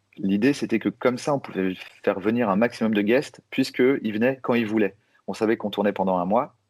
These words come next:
et en gros, on avait dit aux équipes, bah, en fait, la veille ou l'avant-veille, on sera au courant que machin vient, et à ce moment-là, il faudra, nous, on va trouver une blague pendant qu'il est au maquillage,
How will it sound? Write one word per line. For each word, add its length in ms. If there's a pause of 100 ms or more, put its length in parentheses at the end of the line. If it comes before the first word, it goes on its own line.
(320)
et 80
en 100
gros, 520
on 580
avait 200
dit 100
aux 80
équipes, 500
bah, 260
en 60
fait, 280
la 160
veille 380
ou 40
l'avant-veille, 600 (200)
on 80
sera 180
au 80
courant 500
que 100
machin 400
vient, 280 (840)
et 100
à 40
ce 100
moment-là, 320
il 60
faudra, 560 (140)
nous, 420
on 120
va 100
trouver 260
une 80
blague 260
pendant 180
qu'il 140
est 20
au 60
maquillage, 640